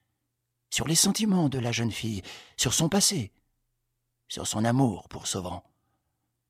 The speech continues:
Cela seul l'intéressait. Soit, je suis pris, que le destin s'accomplisse. Cependant, puis-je vous parler ?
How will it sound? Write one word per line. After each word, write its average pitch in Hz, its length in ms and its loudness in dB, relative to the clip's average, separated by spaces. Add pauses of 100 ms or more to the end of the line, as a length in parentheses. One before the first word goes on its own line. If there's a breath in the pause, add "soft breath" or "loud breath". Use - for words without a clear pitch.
(880)
Cela 127 240 6
seul 92 340 2
l'intéressait. 87 580 -8 (2250)
Soit, 123 440 2 (1200 loud breath)
je - 180 6
suis 113 220 6
pris, 98 400 -2 (800)
que 131 80 6
le 113 180 8
destin 110 400 4
s'accomplisse. - 720 0 (1400 loud breath)
Cependant, 117 600 4 (1000)
puis-je 147 340 8
vous 107 160 2
parler ? - 500 -2